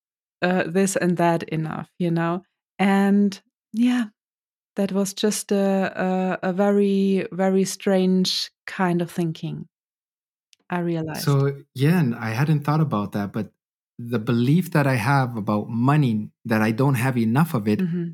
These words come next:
Speaker 2: affects the way that I think about myself.
Speaker 1: Yes.
Speaker 2: Right, that's a very, very interesting thought that I, I've seen it in my own life.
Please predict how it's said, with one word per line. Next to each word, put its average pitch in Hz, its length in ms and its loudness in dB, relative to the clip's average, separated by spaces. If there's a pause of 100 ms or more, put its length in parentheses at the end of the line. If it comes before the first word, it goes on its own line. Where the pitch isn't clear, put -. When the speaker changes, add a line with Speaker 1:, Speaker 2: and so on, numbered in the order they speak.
(160)
Speaker 2:
affects 120 500 -2
the 123 120 -2
way 117 180 2
that 110 180 0
I 107 80 -2
think 117 300 -4
about 101 240 -2
myself. 120 540 -4
Speaker 1:
Yes. 180 340 -6 (540)
Speaker 2:
Right, 110 100 -4
that's 117 180 0
a 120 40 0
very, 139 440 2
very 123 540 0 (160)
interesting 113 680 -2 (140)
thought 104 240 0 (640)
that 113 140 0
I, 131 200 0
I've 131 160 -2
seen 190 280 2
it 147 120 2
in 110 120 -2
my 104 160 -2
own 156 200 0
life. - 280 -10